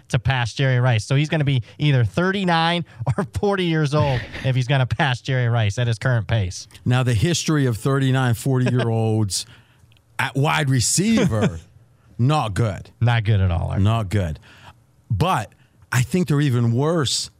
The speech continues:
Speaker 2: for Beckham. Now, you approached it, I thought, in a very shrewd way. How do we see, based on what's happened so far with O B J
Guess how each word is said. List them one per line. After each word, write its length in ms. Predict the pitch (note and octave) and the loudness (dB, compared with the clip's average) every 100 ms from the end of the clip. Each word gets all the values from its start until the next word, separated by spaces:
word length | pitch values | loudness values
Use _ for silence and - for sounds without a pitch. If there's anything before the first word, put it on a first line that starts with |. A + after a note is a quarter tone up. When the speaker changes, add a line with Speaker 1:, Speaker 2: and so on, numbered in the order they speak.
| _ _ _ | _ _ _
Speaker 2:
for 640 | - - C3 A#2 A2 F#2 - | -8 -2 0 0 0 -2 -4
Beckham. 460 | B2 A2+ G2 - A1+ - - _ - | -2 -2 -4 -8 -10 -14 -20 _ -4
Now, 340 | B2 B2 F2 D2+ _ _ _ _ _ _ - | -2 0 -4 -10 _ _ _ _ _ _ -4
you 220 | A#2+ F#3 A#3+ | 0 2 0
approached 480 | - G#3 G#3 - | 0 0 0 0
it, 60 | D#3 | 0
I 100 | C#3 | 0
thought, 340 | C#3 D3 D3 | 0 0 0
in 100 | B2 | 0
a 60 | A#2+ | -2
very 500 | G2+ F#2+ D3+ E3 D#3+ | 0 0 0 2 0
shrewd 520 | C3 - D3 C#3 C3 | -2 -2 0 2 2
way. 580 | A#2 B2+ A#2+ G#2+ G2+ F#2 - - | 2 2 2 2 0 -2 -4 -4
How 180 | C#3 F3+ | -2 0
do 80 | |
we 180 | G3 F#3 | 0 0
see, 460 | C#3+ - - F3 E3 | 0 -2 0 2 2
based 360 | B2+ D#3 C#3+ - | 0 0 -2 0
on 140 | C#3+ | 0
what's 160 | C#3 C3+ | 0 0
happened 360 | D#3 C#3 B2+ G#2+ | -2 -2 -2 -2
so 200 | C#3+ B2 | -2 -2
far 460 | - F#3+ F#3+ F3 | -2 0 0 0
with 160 | C3 A#2+ | 0 -2
O 160 | C3 A#2+ | -2 0
B 160 | B2 | 0
J 400 | G#2 B2 A#2 A#2 | 0 0 0 -2